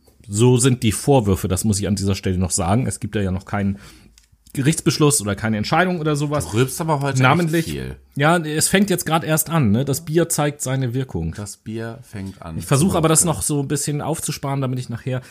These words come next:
Speaker 1: nee, egal.
Speaker 2: Hm.
Speaker 1: Ähm, namentlich W H O, unicef, Oxfam, Ärzte ohne Grenzen und World Vision. Und, äh, denen wird vorgeworfen, dass es dort Mitarbeiter gab,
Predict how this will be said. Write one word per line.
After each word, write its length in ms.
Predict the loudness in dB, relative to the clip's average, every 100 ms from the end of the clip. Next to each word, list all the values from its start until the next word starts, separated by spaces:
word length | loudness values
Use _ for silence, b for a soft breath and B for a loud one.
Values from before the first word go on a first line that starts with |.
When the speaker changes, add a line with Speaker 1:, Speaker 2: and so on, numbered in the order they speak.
| B
Speaker 1:
nee, 100 | -6
egal. 280 | -2 -4 -4 B B B
Speaker 2:
Hm. 160 | -2
Speaker 1:
Ähm, 460 | 4 4 4 -2 -6 -14 -20
namentlich 800 | -4 2 4 2 2 2 2 0
W 160 | 2 2
H 120 | 2
O, 400 | 4 6 6 2 -4
unicef, 680 | -2 0 0 0 -2 -2 -6
Oxfam, 580 | -8 -6 -6 -4 -2 -4
Ärzte 360 | -4 -4 -4
ohne 180 | -4 -4
Grenzen 480 | -2 -2 -2 -2 -4
und 260 | -2 -2 2
World 360 | 2 2 4
Vision. 360 | 2 2 0 -2 _ _ _ _ _ _ _ -20 -10
Und, 360 | 0 2 2 0
äh, 200 | -2 0
denen 300 | 0 0 -2
wird 160 | -4
vorgeworfen, 560 | -2 0 0 0 -2 0
dass 100 | 0
es 100 | 0
dort 220 | 0 0
Mitarbeiter 500 | -2 -2 0 0 0
gab, 420 | 2 4 4 0